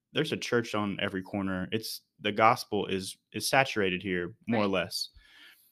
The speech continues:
Speaker 1: But that's not the case for most of the world. In fact, forty percent of the world's population has no access to the gospel. So that
Speaker 2: Mm-hmm.
Speaker 1: doesn't mean they've heard the gospel and decided, "Hey, I,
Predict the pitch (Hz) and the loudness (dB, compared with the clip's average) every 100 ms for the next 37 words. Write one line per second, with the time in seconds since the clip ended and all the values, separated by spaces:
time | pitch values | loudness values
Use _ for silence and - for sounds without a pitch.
0 | _ _ - 117 107 123 135 113 98 - | _ _ -2 2 4 4 4 2 0 0
1 | 110 101 - 104 98 90 - - _ _ | -2 -2 -6 -2 0 -2 -6 -16 _ _
2 | - 104 123 - 101 98 90 107 87 - | -2 2 2 0 -2 0 0 0 0 -6
3 | _ - - _ - 101 107 107 - - | _ -20 -20 _ -10 -6 2 2 2 -2
4 | 123 123 123 - 123 104 98 92 104 101 | 0 0 -2 -2 0 0 0 0 2 2
5 | 101 - 101 98 95 95 95 95 92 95 | 0 0 0 2 0 0 -2 -8 -4 -4
6 | 95 95 95 92 90 90 90 90 - 87 | -2 -2 2 2 0 -2 -6 -6 -8 -6
7 | 87 87 - - 98 123 _ - 113 117 | -2 -4 -4 -12 -12 -12 _ -2 4 6
8 | 123 120 95 110 107 101 - 110 113 113 | 6 4 2 2 2 0 2 4 6 4
9 | 95 92 98 - 98 98 - 98 92 107 | 4 4 2 -6 -6 -4 0 0 0 -2
10 | 95 92 | -2 -2